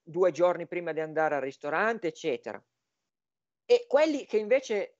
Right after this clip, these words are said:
cercheranno di resistere al ricatto, io mi auguro che siano tanti. Per molti aspetti so che saranno tanti, ma saranno comunque una minoranza. Io cerco di avere fiducia in una parte, non tutta, una parte delle nuove generazioni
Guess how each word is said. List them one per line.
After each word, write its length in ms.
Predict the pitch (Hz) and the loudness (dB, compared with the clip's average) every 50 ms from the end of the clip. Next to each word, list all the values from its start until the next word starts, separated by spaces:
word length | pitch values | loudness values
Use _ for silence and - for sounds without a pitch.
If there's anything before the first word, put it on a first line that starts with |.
| _ _ | _ _
cercheranno 640 | - 202 196 - - 208 196 220 247 254 233 196 | -6 -6 -6 -4 -2 -2 -2 -2 -2 -2 -4 -2
di 160 | 165 190 185 | 0 0 0
resistere 560 | 170 170 165 165 240 262 247 - 180 170 170 | 0 0 -2 -2 -6 -8 -6 -4 -2 0 0
al 60 | 165 156 | 0 -2
ricatto, 600 | 160 160 - - 135 107 110 - _ - 170 208 | -4 -6 -4 -4 -4 -4 -4 -8 _ -4 -4 -2
io 160 | 277 320 277 | -2 -2 -2
mi 80 | 233 | 0
auguro 380 | 220 208 214 208 175 190 180 175 | 2 2 2 2 2 0 -2 -2
che 100 | - 175 | -6 -8
siano 380 | - - 185 170 160 147 147 - | -10 -6 -6 -6 -6 -6 -10 -12
tanti. 480 | - - - - - - _ - - _ | -14 -14 -14 -16 -20 -20 _ -20 -10 _
Per 160 | - 226 220 | -4 -2 0
molti 280 | 233 247 254 247 254 | 2 2 2 2 0
aspetti 360 | 254 254 - 285 285 277 - 214 | -4 -2 0 0 0 0 -2 -6
so 240 | - - 247 254 | -2 0 0 0
che 140 | 254 - 208 | 0 -2 -10
saranno 460 | - - 175 175 170 170 170 156 151 | -6 -4 -2 -2 -2 -2 -4 -6 -10
tanti, 440 | - 143 113 107 107 107 _ - - _ _ _ _ _ _ | -10 -10 -10 -12 -12 -16 _ -20 -20 _ _ _ _ _ _
ma 120 | - 226 220 | -10 -8 -6
saranno 380 | - 254 262 277 277 269 240 | -2 -2 -2 0 0 -2 -2
comunque 460 | - 262 269 277 320 330 311 - 254 | 2 2 2 2 2 -2 -4 -4 -4
una 100 | 220 196 | -2 -2
minoranza. 720 | 180 180 170 151 143 147 190 208 175 156 135 - - - - _ _ _ _ _ _ _ _ _ _ _ _ - | -2 -4 -4 -2 0 2 2 2 2 0 -2 -6 -16 -20 -20 _ _ _ _ _ _ _ _ _ _ _ _ -6
Io 360 | 269 302 320 302 240 - - _ _ _ _ _ _ _ _ _ _ _ _ _ _ _ _ _ _ | 0 2 4 4 4 2 -4 _ _ _ _ _ _ _ _ _ _ _ _ _ _ _ _ _ _
cerco 520 | - - 277 302 330 349 320 - - 269 240 | -4 0 2 2 2 2 0 -2 -4 -4 -2
di 120 | 208 233 | 0 0
avere 300 | 220 208 240 233 226 208 | 0 2 2 0 0 -2
fiducia 600 | - 208 196 180 240 269 262 - - 220 190 - - _ _ _ - | -8 -12 -14 -12 -12 -12 -10 -8 -6 -6 -6 -6 -10 _ _ _ -10
in 160 | 208 220 226 | -8 -4 -4
una 200 | 240 233 226 208 | -2 0 -2 -2
parte, 640 | - - 262 214 185 160 143 139 - _ - 139 135 | -2 0 0 0 2 0 -2 -6 -8 _ -12 -12 -8
non 340 | 151 190 262 277 254 220 - | -2 -2 0 0 -2 -4 -6
tutta, 540 | - 277 226 165 - _ _ _ - 120 131 | -4 -4 -4 -4 -6 _ _ _ -8 -6 -6
una 260 | 156 190 214 220 208 | -4 -4 -4 -4 -4
parte 440 | - - 262 262 254 220 - 180 160 | 0 2 2 4 2 2 -2 -6 -8
delle 180 | 156 170 170 | -8 -8 -6
nuove 240 | 190 220 233 220 202 | -6 -6 -4 -4 -4
generazioni 760 | 165 151 175 185 233 277 294 - - 208 226 277 294 240 | -6 -6 -6 -4 -4 -4 -4 -4 -2 0 2 2 2 0